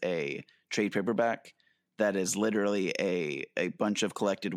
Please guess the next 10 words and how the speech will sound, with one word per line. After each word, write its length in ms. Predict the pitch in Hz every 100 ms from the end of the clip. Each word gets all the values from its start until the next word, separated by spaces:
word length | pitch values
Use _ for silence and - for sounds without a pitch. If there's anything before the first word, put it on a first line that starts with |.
| 98
what 180 | 98
if 160 | - 104
stories 580 | - - 113 113 120 -
from 300 | - 107 101
around 380 | 95 95 95 90
this 280 | 95 98
time 300 | - 104 82
period 540 | 107 95 107 107 104 - _ _ _
for 260 | - 107 90
Marvel. 560 | 85 98 117 143 156